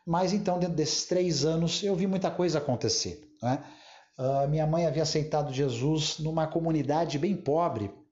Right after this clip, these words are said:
ah, de São Paulo, dentro dessa comunidade, e era uma igreja muito simples, mas era muito comum nós, ah, nos depararmos com muitas coisas, nós,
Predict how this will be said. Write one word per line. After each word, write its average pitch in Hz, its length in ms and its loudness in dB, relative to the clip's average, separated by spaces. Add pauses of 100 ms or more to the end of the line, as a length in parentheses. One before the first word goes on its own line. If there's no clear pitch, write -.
(540)
ah, 131 600 2
de 123 100 -2
São 120 240 0
Paulo, 160 520 2
dentro 214 260 0
dessa 139 240 0
comunidade, 131 840 0 (380)
e 160 100 0
era 175 100 2
uma 175 120 2
igreja 165 300 2
muito 175 200 0
simples, 185 600 0
mas 156 260 0
era 175 140 2
muito 190 220 2
comum 175 560 0 (400)
nós, 160 800 0
ah, 147 360 0 (960)
nos 151 220 0
depararmos 165 1120 0 (100)
com 160 200 0
muitas 185 580 0
coisas, 95 560 -6 (500)
nós, 151 680 -2